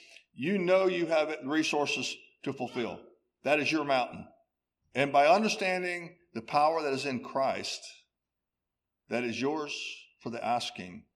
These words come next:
that mountain can become a plain. It just vanishes away. Because we're no longer trying to climb that mountain or overcome that mountain or move that mountain in our own strength. Um, how does this all work?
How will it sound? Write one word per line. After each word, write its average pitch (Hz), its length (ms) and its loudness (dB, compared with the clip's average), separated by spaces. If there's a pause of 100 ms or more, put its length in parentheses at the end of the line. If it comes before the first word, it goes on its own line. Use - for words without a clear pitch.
(520)
that 135 240 4
mountain 139 400 2
can 104 180 -6
become 104 480 -4 (340)
a - 80 -12
plain. 92 500 -6 (360)
It - 80 -12
just - 320 -6
vanishes 101 460 -6
away. 101 340 -8 (720)
Because 127 220 -2
we're 131 100 0
no 131 140 6
longer 131 280 2
trying 120 360 -2
to 117 280 -2 (200)
climb 143 320 2
that 101 180 -4
mountain 107 440 -2 (120)
or 120 160 2
overcome 139 440 2
that 107 180 -4
mountain 110 460 -4
or 117 120 2
move 143 280 4
that 110 200 0
mountain 113 300 0
in 120 60 -2
our 123 80 -6
own 120 140 -2
strength. 143 420 -8 (1700)
Um, 143 320 10
how 262 220 8
does 247 180 4
this 196 160 8
all 156 180 6
work? 131 300 4